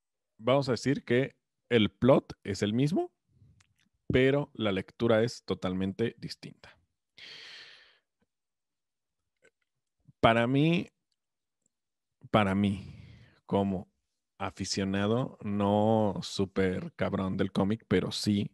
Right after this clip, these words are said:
aficionado del cómic de Batman, de, de algunas historias de la li-, sobre todo de, de las historias de la Liga de la Justicia. No voy a decir que, "Uy, sí, súper fan de Wonder Woman o fru-, súper fan de Superman".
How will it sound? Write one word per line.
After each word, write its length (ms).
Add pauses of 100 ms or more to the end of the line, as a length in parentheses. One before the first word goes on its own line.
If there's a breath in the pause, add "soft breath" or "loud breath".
aficionado 800 (680 loud breath)
del 640
cómic 260
de 100
Batman, 720
de, 760 (360)
de 240
algunas 360
historias 360
de 80
la 80
li-, 120
sobre 280
todo 300
de, 140
de 140
las 160
historias 320
de 80
la 80
Liga 160
de 80
la 60
Justicia. 340
No 60
voy 80
a 100
decir 140
que, 120
"Uy, 240
sí, 280
súper 340
fan 240
de 60
Wonder 260
Woman 420
o 80
fru-, 280
súper 340
fan 220
de 80
Superman". 440